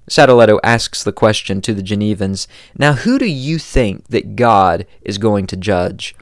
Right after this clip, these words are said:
on Judgment Day? Is he going to judge the Roman Catholic, or is he going to judge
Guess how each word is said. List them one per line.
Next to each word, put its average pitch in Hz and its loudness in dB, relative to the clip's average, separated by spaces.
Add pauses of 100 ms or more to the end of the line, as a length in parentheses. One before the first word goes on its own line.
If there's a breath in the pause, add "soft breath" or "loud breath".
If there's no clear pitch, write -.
(120)
on 95 -4
Judgment 90 -4
Day? 82 -12 (340)
Is 123 -2
he 175 -2
going 180 2
to 131 -2
judge 117 2 (140)
the 113 0
Roman 95 -2
Catholic, - -6 (540 loud breath)
or 151 6
is 151 2
he 180 -2
going 156 0
to 123 -2
judge 107 0